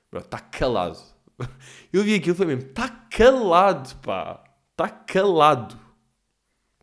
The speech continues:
Entretanto, só para vos dar aqui aquela,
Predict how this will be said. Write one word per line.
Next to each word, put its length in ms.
Entretanto, 680
só 200
para 100
vos 100
dar 140
aqui 200
aquela, 460